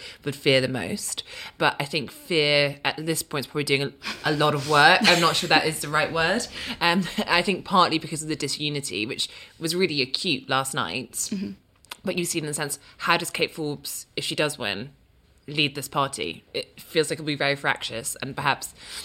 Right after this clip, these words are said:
Speaker 1: you'll see lots more splits, the Westminster group operating quite differently, um, to the ma-, to what's happening in the Scottish Parliament. Therefore, I think there is some sense that they don't expect this to be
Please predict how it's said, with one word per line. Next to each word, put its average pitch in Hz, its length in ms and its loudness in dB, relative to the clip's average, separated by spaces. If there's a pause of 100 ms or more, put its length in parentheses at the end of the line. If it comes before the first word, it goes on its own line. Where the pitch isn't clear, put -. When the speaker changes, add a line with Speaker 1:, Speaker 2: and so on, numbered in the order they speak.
(920)
Speaker 1:
you'll 180 120 -2
see 170 180 0
lots 160 280 0
more 143 120 -4
splits, - 480 -2
the 160 80 -8
Westminster 151 460 -2
group 147 240 -4
operating 147 420 -6
quite - 340 -10
differently, 196 640 -2 (600)
um, 160 200 4
to - 120 -6
the 165 80 0
ma-, 165 240 -2 (220)
to 151 360 0
what's 139 200 -4
happening 143 440 -2
in 143 140 -4
the 139 80 -4
Scottish - 400 -2
Parliament. 110 680 -6 (800)
Therefore, 185 460 4
I - 20 6
think 175 240 0
there 180 120 2
is 185 120 4
some 220 300 2
sense 139 340 0
that 131 240 -8
they 160 120 6
don't 160 160 2
expect - 280 -6
this - 140 -8
to - 80 -10
be 147 240 -4